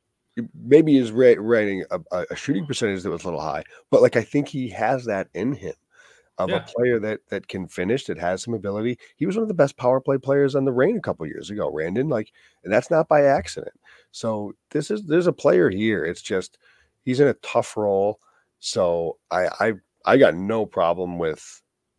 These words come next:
Speaker 1: with Anderson Dolan. Uh, he's the least of, of, I mean, he is, uh, to, again, to your point, he's the thirteenth forward. He's being spotted in here and there. He's not, I, I, I suspect, not being asked to do a ton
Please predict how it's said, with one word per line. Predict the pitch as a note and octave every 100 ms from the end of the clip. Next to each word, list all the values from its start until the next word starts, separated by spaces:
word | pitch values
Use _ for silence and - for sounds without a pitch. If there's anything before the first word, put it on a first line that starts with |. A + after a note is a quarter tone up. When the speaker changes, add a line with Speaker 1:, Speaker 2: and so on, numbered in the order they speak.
| -
Speaker 1:
with | F#2+ E2+
Anderson | F2 F2+ F2 F#2 F2
Dolan. | F2 F2 F2 F2 - _ -
Uh, |
he's | D2+ A2+ F#2
the | F#2+
least | G2 G#2 G2 -
of, | D#2 - - _
of, | D#2+ D#2
I |
mean, | G2+
he | G2 C#3
is, | C3
uh, | - A#2 F2+
to, | C3+ A#2+ - A#2+ A2+
again, | C3 C#3+ G#2 F2+
to | G2 -
your | B2
point, | G#2+ E2
he's | G2
the |
thirteenth | - C3+ - A#2
forward. | - G#2+ G#2+ G#2
He's | F#2+
being | - A2+ G#2
spotted | - G#2 G#2 G2+
in | F#2+
here | G2 F#2+
and | F#2
there. | F#2 F2 E2+ - _ _ -
He's | E2+
not, | G#2+ G2 - _ _ _ _ _ _ _
I, | - -
I, | - G2+
I |
suspect, | F#2+ F#2 - A#2+ G#2 -
not | F#2
being | F2 F#2+ -
asked | E2 E2+ -
to | -
do | F2+ D#2
a |
ton | - - G#2 E2 F#2